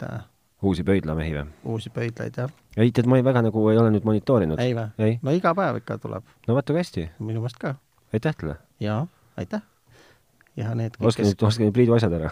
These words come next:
Speaker 2: <laughs>
Speaker 1: Ja kõik, kõik need neli, mis seal on.
Speaker 2: <laughs>
Speaker 1: No vot, seda, kui sul on ikkagi kodus H D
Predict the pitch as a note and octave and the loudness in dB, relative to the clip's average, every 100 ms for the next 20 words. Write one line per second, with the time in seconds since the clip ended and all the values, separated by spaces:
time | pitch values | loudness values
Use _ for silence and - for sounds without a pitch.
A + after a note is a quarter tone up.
0 | - B2+ C3+ G#2+ G2+ C#3 - B2 - - | 2 2 4 2 2 2 2 0 -2 -6
1 | - - _ - - - - C#3+ - - | -8 -16 _ -20 -20 -10 -4 -2 -2 -8
2 | - - F#3+ _ - F3+ - C#3+ G#3 F3 | -6 -2 -2 _ -2 -2 -2 -2 0 0
3 | B2+ C#3+ - - - D3+ G2+ F#2 - _ | 0 -4 -8 -8 -6 -4 -4 -4 -8 _
4 | _ - - - - - - _ _ _ | _ -20 -18 -16 -18 -20 -20 _ _ _
5 | _ _ _ B2+ C#3 - - - _ _ | _ _ _ 0 0 -2 -20 -20 _ _
6 | - - A#2 A#2+ A#2 A2+ A2+ A2 - _ | -12 -8 -4 -2 -2 -2 -4 -6 -12 _
7 | _ _ _ _ _ _ - A#2+ A2+ G#2+ | _ _ _ _ _ _ -2 0 0 -2
8 | A2 G#2+ G#2 B2 A#2+ - - A#2 A2+ | -4 -6 -4 -4 -6 -6 -4 -4 -2